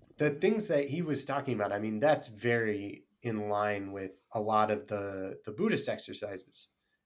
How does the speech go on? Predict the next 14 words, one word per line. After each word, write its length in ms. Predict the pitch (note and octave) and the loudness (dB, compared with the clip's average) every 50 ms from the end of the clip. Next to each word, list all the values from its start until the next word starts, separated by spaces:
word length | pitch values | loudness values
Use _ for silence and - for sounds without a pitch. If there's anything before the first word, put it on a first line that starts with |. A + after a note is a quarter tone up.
| _ _ | _ _
that 100 | - G2 | -10 -8
we 120 | G2 G#2+ G#2+ | -6 -6 -4
do 200 | A2 A#2 G#2+ G#2+ | -4 -4 -2 0
on 160 | G#2 G2+ G2 | -2 -2 -2
retreat 480 | G2+ G2+ G2 - - G#2+ G2 F#2 - - - | -6 -8 -10 -10 -10 -8 -8 -10 -10 -12 -14
in 120 | G2+ G2 | -14 -12
terms 300 | - - A2 G#2 G2+ F#2 G2+ | -8 -4 -4 -2 -2 -4 -6
of 140 | F#2+ - | -10 -10
deconstructing 680 | - A2 G#2 - G#2 F#2+ - - A2 G#2 - G#2+ G#2 G2 | -10 -10 -10 -8 -10 -10 -8 -6 -8 -8 -6 -8 -10 -10
the 60 | F#2 | -10
self, 220 | - - - - - | -10 -12 -12 -12 -12
recognizing 960 | G#2+ G#2 A2 A2+ G#2+ G#2+ - A#2 G#2+ G#2 G#2 G#2+ G#2+ G#2 G#2+ G#2+ G#2 G2+ G2+ | -10 -4 -2 -2 -2 -4 -6 -6 -4 0 0 0 0 -2 -4 -6 -8 -8 -8
when 140 | G2+ G2+ G2+ | -10 -8 -8
we're 320 | G2 G2 F#2+ F#2+ F#2+ - | -8 -8 -8 -8 -10 -12